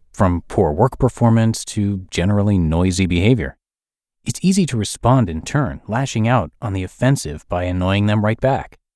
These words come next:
When we're angry and frustrated, a first response is often to express this by going on the attack.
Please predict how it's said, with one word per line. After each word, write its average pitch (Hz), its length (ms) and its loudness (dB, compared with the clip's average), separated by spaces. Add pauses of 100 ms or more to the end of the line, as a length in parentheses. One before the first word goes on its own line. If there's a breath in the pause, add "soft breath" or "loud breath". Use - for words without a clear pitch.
(420)
When 135 140 4
we're 123 120 2
angry 170 380 0
and 101 160 -6
frustrated, 123 640 -2 (420)
a - 60 -12
first - 320 0
response 110 500 -2
is 92 140 -4
often 117 320 0
to - 120 -8
express - 520 -4
this - 240 -8
by 90 140 -4
going 98 340 0
on 78 100 -2
the 73 100 -4
attack. - 440 -4